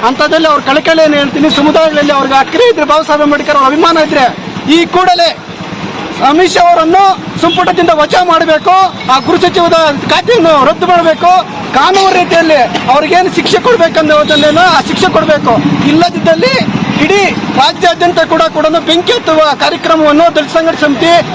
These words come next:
ಎಲ್ಲ ಸಂಘಟನೆಗಳು ಕೂಡ ಹೋರಾಟ ಮಾಡುವಂತ ಸ್ಥಿತಿ ಬಂದಿದೆ. ಯಾಕಂದ್ರೆ ಬಾಬಾ ಸಾಹೇಬ್ ಅಂಬೇಡ್ಕರ್ ಅವರು ಕೊಟ್ಟಿದಂತ ಆಶ್ರಯದಲ್ಲಿ ಎಲ್ಲ ಸಮುದಾಯಗಳು ಕೂಡ ಈ ಆಶ್ರಯದಲ್ಲಿ ಇವಾಗ ನಾವು ಅವರ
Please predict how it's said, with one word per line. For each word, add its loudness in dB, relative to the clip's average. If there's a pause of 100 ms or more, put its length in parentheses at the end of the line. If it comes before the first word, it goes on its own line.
(160)
ಎಲ್ಲ 0 (200)
ಸಂಘಟನೆಗಳು 0
ಕೂಡ 2
ಹೋರಾಟ 2 (120)
ಮಾಡುವಂತ 0 (120)
ಸ್ಥಿತಿ -2
ಬಂದಿದೆ. 0 (380)
ಯಾಕಂದ್ರೆ 0 (160)
ಬಾಬಾ 2
ಸಾಹೇಬ್ 2
ಅಂಬೇಡ್ಕರ್ 0
ಅವರು 0
ಕೊಟ್ಟಿದಂತ 0 (520)
ಆಶ್ರಯದಲ್ಲಿ 0 (400)
ಎಲ್ಲ 2 (240)
ಸಮುದಾಯಗಳು 0
ಕೂಡ 2 (760)
ಈ 2 (460)
ಆಶ್ರಯದಲ್ಲಿ 0 (140)
ಇವಾಗ 0 (400)
ನಾವು 2 (140)
ಅವರ 2